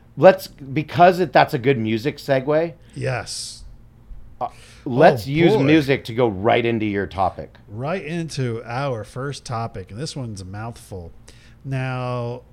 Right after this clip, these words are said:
Speaker 2: um, artist, sensational, world-famous rapper, singer, uh, violinist.
Speaker 1: Thespian.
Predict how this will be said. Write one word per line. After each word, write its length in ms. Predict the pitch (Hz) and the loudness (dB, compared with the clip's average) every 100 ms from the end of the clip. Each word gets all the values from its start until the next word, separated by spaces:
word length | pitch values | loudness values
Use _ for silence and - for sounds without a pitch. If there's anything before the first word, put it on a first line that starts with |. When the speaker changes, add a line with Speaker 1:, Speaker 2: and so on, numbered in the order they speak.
| - - - - - - | -20 -20 -20 -20 -20 -10
Speaker 2:
um, 520 | 113 107 101 92 90 - - - - - - - - - - - - - 135 | -8 -8 -10 -14 -18 -20 -20 -20 -20 -20 -20 -20 -20 -20 -20 -18 -18 -10 -2
artist, 560 | 190 175 104 - - - - - - - | 0 0 -4 -8 -12 -16 -20 -20 -20 -20
sensational, 1300 | - 180 151 - - 240 - 202 196 190 190 185 156 - | -12 -10 -8 -8 -2 -2 -2 -6 -6 -6 -8 -10 -12 -18
world-famous 1160 | 123 120 180 208 - 180 180 175 170 - - - - _ - - - - _ - - _ - - - - - | -12 -6 -4 -6 -8 -10 -6 -6 -6 -6 -10 -14 -20 _ -20 -20 -20 -20 _ -20 -20 _ -20 -20 -20 -20 -16
rapper, 640 | 120 160 151 156 143 143 - | -8 -8 -4 -4 -2 -6 -12
singer, 760 | - - - 147 139 135 131 131 - - _ - - - - - | -16 -12 -8 -6 -4 -4 -6 -10 -18 -20 _ -20 -20 -20 -20 -10
uh, 380 | 127 113 107 113 | -8 -6 -10 -14
violinist. 920 | 117 98 110 120 120 123 117 - - - | -16 -12 -10 -8 -6 -8 -8 -10 -12 -8
Speaker 1:
Thespian. 640 | 156 143 117 151 151 147 | -6 -6 -8 -10 -10 -12